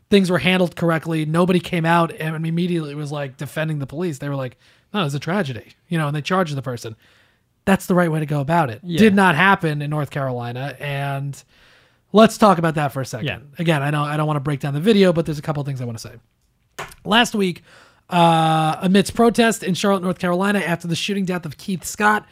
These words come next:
Speaker 1: videos were released of the shooting. The main questions essentially are,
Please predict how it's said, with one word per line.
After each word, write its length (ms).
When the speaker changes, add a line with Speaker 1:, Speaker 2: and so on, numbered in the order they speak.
Speaker 1:
videos 600
were 220
released 360
of 100
the 60
shooting. 540
The 100
main 320
questions 600
essentially 500
are, 300